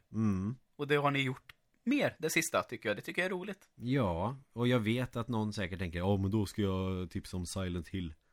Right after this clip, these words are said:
Speaker 1: Det har vi re-,
Speaker 2: <laughs>
Speaker 1: det har vi redan tänkt på.
Speaker 2: Ja, precis.
Speaker 1: Så med det så knyter vi ihop säcken.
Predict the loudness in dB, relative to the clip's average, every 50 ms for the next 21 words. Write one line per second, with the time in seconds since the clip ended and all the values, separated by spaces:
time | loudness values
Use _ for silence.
0 | _ _ _ _ -14 -8 -4 -2 -2 -2 -2 -2 0 4 6 6 6 6 8 6
1 | 6 6 8 6 6 6 6 4 4 2 2 0 -4 -6 -8 -12 -16 -16 -4 2
2 | 4 4 4 4 2 -6 -16 -20 -20 -20 _ _ _ _ _ -10 -8 -6 -6 -4
3 | -4 -6 -6 -8 -12 -16 _ _ _ _ _ _ _ _ _ _ _ _ _ _
4 | _ _ _ _ _ _ _ _ _ _ _ _ -4 0 2 2 4 6 6 6
5 | 6 6 2 0 -2 -6 -12 -18 _ _ _ _ _ _ -12 -8 -8 -4 -2 0
6 | -2 -2 -2 -2 -4 -4 -4 -4 -6 -10 -10 -10 -10 -8 -8 -8 -8